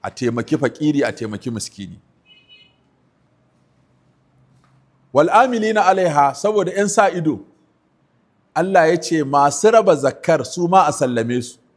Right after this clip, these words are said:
Don an ce ka karɓo kuɗi can, ka kai can, ka karɓo can, ka ku-, ka, ka, ka kai can. In ba a ce ga naka ba, to zuciyarka tana iya cewa dinga ragewa. Saboda Allah ya san kuɗi suna wucewa ta hannunka, kai ma matsala za su zame maka,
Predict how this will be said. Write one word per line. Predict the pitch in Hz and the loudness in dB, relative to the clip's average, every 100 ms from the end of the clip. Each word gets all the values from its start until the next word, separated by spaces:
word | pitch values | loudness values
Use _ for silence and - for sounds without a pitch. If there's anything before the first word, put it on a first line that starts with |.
| _ _ - | _ _ -4
Don | 175 208 | -2 -2
an | 208 | 0
ce | 220 | 0
ka | 180 | 2
karɓo | 180 202 196 | 2 2 2
kuɗi | 202 196 185 | 0 -6 -4
can, | 208 | -2
ka | 180 | -2
kai | - 185 | 2 2
can, | - 185 | 2 -2
ka | - | -4
karɓo | 180 196 185 | -4 -2 -2
can, | 202 | -2
ka | 175 | -4
ku-, | 185 - | -8 -6
ka, | - | -4
ka, | 170 165 - | -4 -6 -12
ka | - | -10
kai | - 208 | -4 -4
can. | 202 233 170 - _ _ _ _ _ _ - | 0 -2 -2 -12 _ _ _ _ _ _ -6
In | 285 | -2
ba | 277 208 | 0 0
a | |
ce | - 233 | 0 0
ga | 196 170 | 2 2
naka | 175 196 190 151 | 2 2 0 0
ba, | 135 - - _ _ _ _ _ 147 | -2 -4 -14 _ _ _ _ _ _
to | 165 | -2
zuciyarka | 160 226 - 202 190 | -2 -2 -2 -2 0
tana | 196 180 | 0 0
iya | 175 170 | 0 -2
cewa | 175 151 | 0 0
dinga | 147 147 214 | 2 4 4
ragewa. | 175 143 113 101 - _ - - - - 233 - _ _ _ _ _ _ _ | 4 2 -2 -4 -10 _ -20 -20 -20 -20 -20 -20 _ _ _ _ _ _ _
Saboda | - 175 190 - | -2 2 2 2
Allah | 185 190 170 | 2 4 4
ya | 175 | 4
san | 170 185 180 | 2 -2 -2
kuɗi | - 208 196 190 170 | -8 -8 -6 -8 -8
suna | 196 190 160 | -6 -4 -2
wucewa | 151 165 156 151 151 | -2 -2 -2 -2 0
ta | 160 170 | 0 -2
hannunka, | 170 185 151 | -4 -8 -6
kai | 151 | -4
ma | 160 160 | -2 -4
matsala | 160 165 165 147 | -4 -2 0 2
za | 139 | 0
su | 143 | -4
zame | 135 | -6
maka, | 131 - 123 | -8 -6 -6